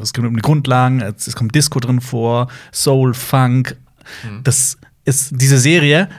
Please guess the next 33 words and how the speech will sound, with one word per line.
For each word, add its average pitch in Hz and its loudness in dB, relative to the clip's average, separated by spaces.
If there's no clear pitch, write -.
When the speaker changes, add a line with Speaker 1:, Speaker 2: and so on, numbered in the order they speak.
Speaker 1:
hat 139 0
mit - 2
den 135 4
großartigsten 135 0
Soundtrack 135 0
überhaupt 139 0
und 127 0
das 127 2
ist - -2
auch, 127 -4
äh, 123 -4
der 123 0
Grund, 135 -2
warum 127 0
diese 117 -4
Serie 120 0
so 123 0
unfassbar 135 -2
teuer 127 2
ist. 147 -4
Diese 123 0
ganzen 175 2
Speaker 2:
Die 160 4
Speaker 1:
Musikrechte 135 2
Speaker 2:
Lizenzen, 139 -4
ja. - -4
Speaker 1:
haben 135 4
so 170 4
unendlich 170 0
viel 160 -2
Geld, 139 0
äh, 120 0
verschlungen. 135 0